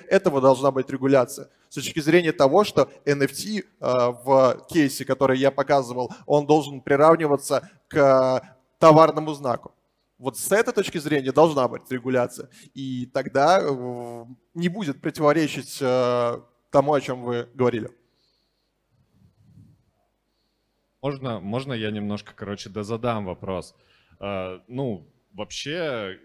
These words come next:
Speaker 2: говорят, что любая регуляция, она направлена на защиту потребителя, но, блин, вот возвращаясь к вопросу уже заданному, ну, философски-то, э, тот же биткоин — это про анонимность и так далее.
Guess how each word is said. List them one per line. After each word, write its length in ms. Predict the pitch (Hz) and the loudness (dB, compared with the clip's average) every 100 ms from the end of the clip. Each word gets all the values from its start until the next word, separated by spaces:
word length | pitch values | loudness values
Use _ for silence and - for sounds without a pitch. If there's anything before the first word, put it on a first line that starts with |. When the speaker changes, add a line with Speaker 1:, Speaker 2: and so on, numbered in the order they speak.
| - | -12
Speaker 2:
говорят, 440 | 120 110 113 107 | -8 -6 -6 -8
что 480 | - - 110 117 92 | -10 -10 -10 -10 -12
любая 580 | 120 185 202 156 117 104 | -6 -4 -2 -2 -2 -4
регуляция, 680 | 104 113 110 107 - 101 92 | -6 -4 -2 -4 -6 -14 -12
она 140 | 98 | -10
направлена 520 | 92 - 101 92 92 | -12 -8 -8 -6 -10
на 220 | 92 101 | -12 -12
защиту 440 | 101 107 120 117 101 | -10 -10 -10 -12 -10
потребителя, 920 | 101 98 98 131 202 214 117 90 82 _ _ _ _ | -10 -10 -12 -12 -10 -10 -8 -10 -14 _ _ _ _
но, 580 | 110 113 113 113 110 104 _ _ _ _ _ - | -12 -8 -8 -6 -8 -12 _ _ _ _ _ -14
блин, 420 | 107 120 107 92 | -12 -10 -10 -10
вот 240 | 90 104 - | -8 -10 -10
возвращаясь 680 | 101 107 110 110 - 135 - | -16 -14 -10 -8 -8 -10 -12
к 140 | 104 | -10
вопросу 540 | 117 104 120 117 - 107 | -10 -6 -4 -4 -6 -12
уже 280 | 98 104 | -10 -10
заданному, 720 | 98 131 180 160 110 98 90 87 | -8 -6 -6 -6 -8 -8 -10 -12
ну, 300 | 95 98 82 _ | -14 -16 -18 _
философски-то, 1000 | - - 113 107 - 117 - - - 85 | -20 -10 -8 -8 -10 -12 -12 -18 -16 -14
э, 720 | 80 80 78 78 80 82 82 _ _ _ _ _ _ _ _ _ _ _ _ | -14 -14 -14 -14 -16 -18 -20 _ _ _ _ _ _ _ _ _ _ _ _
тот 180 | 120 107 | -6 -6
же 120 | 95 | -8
биткоин — 640 | 90 120 - 135 120 98 | -12 -14 -10 -6 -6 -6
это 200 | 92 92 | -10 -14
про 260 | 87 107 110 | -12 -10 -10
анонимность 760 | 113 127 160 120 90 85 _ 98 | -10 -10 -10 -10 -10 -14 _ -18
и 80 | 92 | -16
так 180 | 107 | -16
далее. 600 | 123 135 87 82 80 76 | -12 -12 -12 -16 -18 -20